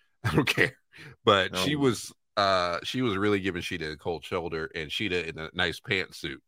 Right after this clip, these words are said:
Speaker 1: She was offended.
Speaker 2: Yeah, that's, that's wild.
Speaker 1: Yeah. So, uh, but yeah, a
Speaker 2: How
Speaker 1: lot of
Speaker 2: you
Speaker 1: people
Speaker 2: gonna
Speaker 1: are
Speaker 2: beat
Speaker 1: speculating this is a
Speaker 2: Hikaru Shida like that?
Speaker 1: Yeah,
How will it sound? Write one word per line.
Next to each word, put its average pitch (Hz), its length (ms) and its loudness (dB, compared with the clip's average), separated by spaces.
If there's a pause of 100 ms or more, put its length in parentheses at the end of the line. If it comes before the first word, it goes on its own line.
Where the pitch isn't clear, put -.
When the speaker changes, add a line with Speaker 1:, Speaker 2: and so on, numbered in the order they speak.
(180)
Speaker 1:
She - 140 -10
was 71 100 -8
offended. 71 400 -4 (1600)
Speaker 2:
Yeah, 76 220 -14
that's, 82 300 -12
that's - 200 -12
wild. - 260 -18 (480)
Speaker 1:
Yeah. 64 160 -8 (400)
So, 58 280 -12 (140)
uh, 107 140 6
but 104 340 2
yeah, 101 180 4
a 95 80 0
Speaker 2:
How 139 60 6
Speaker 1:
lot - 100 10
of 156 60 2
Speaker 2:
you 139 40 0
Speaker 1:
people 127 160 2
Speaker 2:
gonna 117 80 6
Speaker 1:
are - 0 -
Speaker 2:
beat 98 80 2
Speaker 1:
speculating 101 600 4
this 92 140 -2
is - 80 -12
a 143 40 4
Speaker 2:
Hikaru 117 420 6
Shida 113 460 -2
like 82 300 -6
that? 71 200 -8 (260)
Speaker 1:
Yeah, 98 160 0